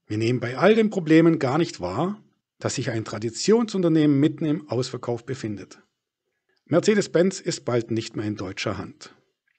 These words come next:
Es fehlt noch ein Prozent. Dann gehört das Unternehmen den Chinesen.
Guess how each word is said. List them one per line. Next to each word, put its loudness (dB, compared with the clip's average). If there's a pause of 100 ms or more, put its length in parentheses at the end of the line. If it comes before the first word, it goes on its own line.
(100)
Es -10
fehlt 4
noch -8
ein 0
Prozent. -10 (560)
Dann -2
gehört 4
das -2
Unternehmen 0
den -2
Chinesen. -6